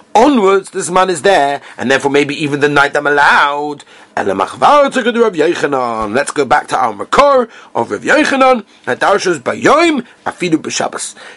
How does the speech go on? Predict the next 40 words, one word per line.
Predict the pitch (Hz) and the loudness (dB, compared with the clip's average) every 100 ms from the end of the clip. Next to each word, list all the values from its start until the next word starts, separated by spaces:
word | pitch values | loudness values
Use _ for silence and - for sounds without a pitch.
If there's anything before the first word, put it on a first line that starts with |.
| - | -2
Tani | 170 214 | 0 0
Kavasa | 185 175 170 | 0 -2 -2
to | 165 | 0
Rav | 156 | 0
Yochanan. | 127 113 107 104 | 0 -2 -6 -4
Let's | 151 - | -4 -2
bring | 170 | -2
a | 127 | 0
riot | 143 160 | 0 0
to | 135 | -2
Rav | 113 | -2
Yochanan. | 127 156 175 156 | 0 -2 -2 0
Remember | 120 143 170 | 0 0 0
what | 156 123 | -2 0
Rav | 135 | -2
Yochanan | 131 156 127 117 | 0 -2 -6 -6
said, | - 151 202 - - | -2 0 0 -4 -14
that | - 110 | -6 -2
he | 131 | 0
learns | 156 139 | 0 -2
from | 135 | -4
the | |
word | 135 127 98 | -2 -2 0
Bayoim, | 117 104 101 143 226 - - | 0 2 0 0 -2 -6 -14
that | - - | -10 -2
Mila | 151 156 | -2 0
is | |
Doicha | 120 127 - | 0 -2 -4
Shabbos, | - 107 156 208 | -6 -4 -2 -2
Uduloike | 196 147 151 143 196 - | -2 0 2 2 2 2
Rav | 185 156 165 | 0 2 0
Acha | 180 | 0
Bar | 156 | -4
Yaakov, | 151 190 240 156 | 0 0 -2 -4
that | 160 | -4
learned | 170 165 | -2 -4
from | 151 147 | -6 -2
the | |
word | 147 170 190 - _ _ _ _ _ _ - | 2 2 2 -4 _ _ _ _ _ _ -8
Shmini. | - 277 170 | -2 0 0